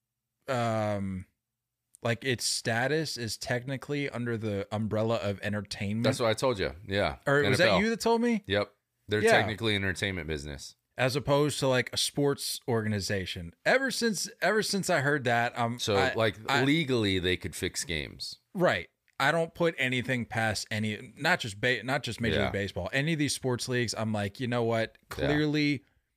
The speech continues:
Speaker 1: they, these sports organizations have taken a, a hint
Speaker 2: Right.
Speaker 1: or a tip from the, from media outlets, and they're just doing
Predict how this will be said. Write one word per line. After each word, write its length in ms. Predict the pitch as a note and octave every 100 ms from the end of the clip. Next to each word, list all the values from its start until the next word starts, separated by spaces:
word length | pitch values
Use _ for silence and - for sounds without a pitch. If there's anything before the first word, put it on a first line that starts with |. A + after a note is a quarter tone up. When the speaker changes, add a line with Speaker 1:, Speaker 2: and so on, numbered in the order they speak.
| _ _ _ _ _ _ _ _ _
Speaker 1:
they, 360 | A2+ A#2+ B2 A#2 - _
these 340 | C3 A2+ A#2 -
sports 500 | - C#3 C#3+ D3 -
organizations 800 | C3+ C3 B2 B2 A#2+ B2+ A2+
have 200 | G#2 A2
taken 680 | - A#2+ B2 - B2 A#2+ A#2+ - G#2+
a, 280 | G#2+ F#2+ -
a 180 | A2 G#2+
hint 460 | F2+ A#2+ A#2+ - - _ _ _
Speaker 2:
Right. 200 | E2+ D2
Speaker 1:
or 80 | G#2+
a 40 |
tip 420 | G#2 - C3 C3 -
from 340 | B2 A#2 A2
the, 240 | G#2+ G2+ -
from 240 | - A2
media 280 | G#2+ A2 A#2+
outlets, 580 | A#2 A#2+ B2 B2+ - - _ _ _ _ B2
and 160 | B2
they're 140 | B2+ C3
just 380 | D3 D3 G#2+ G#2
doing 580 | C3 C#3 C3+ C3 B2+